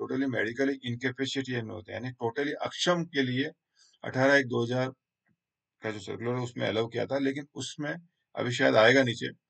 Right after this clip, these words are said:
उसमें partially medical declares जो होते हैं, medical declares को job देने के लिए मना कर दिया था। तो मैं बता दूं आपको, रेलवे बोर्ड ने सन दो हज़ार में partially जो मेडिकल declares employee थे,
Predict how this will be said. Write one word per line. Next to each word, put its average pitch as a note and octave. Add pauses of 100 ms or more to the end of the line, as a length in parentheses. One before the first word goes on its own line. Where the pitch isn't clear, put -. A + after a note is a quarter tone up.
(440)
उसमें D3+
partially C3
medical C3+
declares A#2+
जो G#2+
होते G#2
हैं, G2+
medical A2+
declares A#2
को C#3+
job A#2
देने A#2+
के B2
लिए B2
मना A2
कर G#2
दिया F2
था। - (560)
तो A#2
मैं A#2+
बता B2+
दूं D3
आपको, C#3
रेलवे B2+
बोर्ड A#2+
ने C#3+
सन D3
दो C3
हज़ार A2
में G2+ (3000)
partially D#3+
जो D#3+
मेडिकल C3+
declares B2+
employee A#2+
थे, A#2